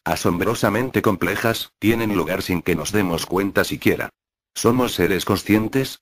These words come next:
pero por lo general solo prestamos atención a los sucesos que consideramos importantes para nosotros.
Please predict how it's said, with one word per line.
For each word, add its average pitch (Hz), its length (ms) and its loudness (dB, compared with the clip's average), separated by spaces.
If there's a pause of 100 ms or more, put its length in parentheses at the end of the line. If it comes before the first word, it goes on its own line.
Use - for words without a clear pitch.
pero 90 200 2
por 104 140 2
lo 98 100 2
general 85 420 0
solo 107 240 0
prestamos 95 540 0
atención 98 460 0
a 110 60 2
los 95 180 -2
sucesos 107 440 0
que 98 140 0
consideramos 104 680 2
importantes 104 760 0
para 90 200 2
nosotros. 90 600 -4